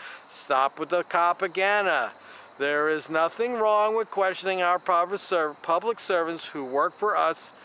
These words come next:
and holding them accountable." JoJo Huey,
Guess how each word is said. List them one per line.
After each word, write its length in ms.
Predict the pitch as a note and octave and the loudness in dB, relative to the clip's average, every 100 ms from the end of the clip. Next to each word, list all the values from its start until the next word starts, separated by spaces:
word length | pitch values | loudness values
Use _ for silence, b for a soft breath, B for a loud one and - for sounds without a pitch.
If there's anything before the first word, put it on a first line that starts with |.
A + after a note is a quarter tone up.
| B B - | B B -20
and 80 | |
holding 440 | - A2+ C#3+ E3+ F3 | -10 -4 -2 -2 -2
them 200 | E3 E3 | -2 -2
accountable." 680 | F3 G3+ A3 A3 C3+ A2 - - - - - - - - - - - - - - - B B B | -2 0 2 0 -2 -6 -8 -20 -20 -20 -20 -20 -20 -20 -20 -20 -20 -20 -20 -20 -20 B B B
JoJo 460 | F3+ D#3 C3 A#2+ G#2+ | -2 -2 0 -2 -2
Huey, 360 | D3 C#3 G2 | -2 -2 -4